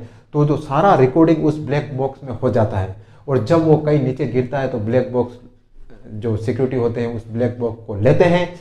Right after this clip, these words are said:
और कारण पता लगाते हैं कि किस कारण से plane नीचे गिरा, आखिर क्या कारण रहा। तो main मुख्य कार्य क्या होता है black box का? कि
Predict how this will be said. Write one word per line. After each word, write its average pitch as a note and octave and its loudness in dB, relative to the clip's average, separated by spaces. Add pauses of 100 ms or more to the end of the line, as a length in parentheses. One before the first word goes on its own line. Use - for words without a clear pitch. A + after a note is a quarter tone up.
(240)
और C3 0 (200)
कारण E3+ 4
पता D#3 4
लगाते D3 2
हैं C#3+ 0
कि - -8
किस C4+ 0
कारण D#3 2
से D3+ 2 (180)
plane C#3+ 0
नीचे B2 -4
गिरा, B2 4 (340)
आखिर D#3 0 (140)
क्या A#3+ 4
कारण D#3+ 4
रहा। A2 -2 (380)
तो F#3 4
main F#3+ 8
मुख्य A3 2
कार्य F#3+ 4
क्या G#3 2
होता G#3+ 2
है D3 2
black D3 4
box D#3+ 6
का? C3 2 (500)
कि G3+ 2